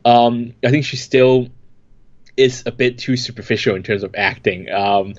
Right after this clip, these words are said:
so unfortunately, she should have been carrying the movie as sort of the veteran, you know, the lead actress. But, um,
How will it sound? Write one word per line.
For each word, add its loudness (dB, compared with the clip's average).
so 4
unfortunately, 2
she 0
should 0
have 0
been -2
carrying 0
the -2
movie -8
as -10
sort -8
of -16
the -6
veteran, -2
you -6
know, -6
the -10
lead -2
actress. -2
But, 0
um, 0